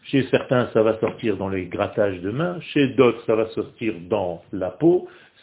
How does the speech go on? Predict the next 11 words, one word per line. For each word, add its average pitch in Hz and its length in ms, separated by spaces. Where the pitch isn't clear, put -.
Chez 165 140
les 143 280
uns, 123 300
ça 120 80
va 113 160
sortir 107 520
dans 92 380
le 104 240
nez, 170 300
ils 143 140
devront 98 240